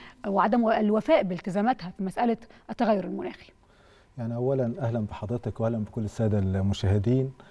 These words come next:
Speaker 2: آه، بالتأكيد دعوة السيد الرئيس لحضور، آه، حوار بطرسبرج للمناخ في برلين أو في ألمانيا، آه، هو دعوة وتقدير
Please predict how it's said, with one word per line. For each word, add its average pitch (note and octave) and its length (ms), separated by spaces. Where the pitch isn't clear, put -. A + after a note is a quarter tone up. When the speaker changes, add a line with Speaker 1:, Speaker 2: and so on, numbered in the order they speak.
Speaker 2:
آه، C3 100
بالتأكيد B2+ 640
دعوة B2+ 360
السيد A#2+ 260
الرئيس A2 380
لحضور، A2 540
آه، G2 500
حوار A#2 380
بطرسبرج G#2+ 840
للمناخ G2+ 880
في G2 420
برلين A2 360
أو A2 100
في A2 200
ألمانيا، A#2 440
آه، A2+ 120
هو C3 200
دعوة C#3 360
وتقدير B2 840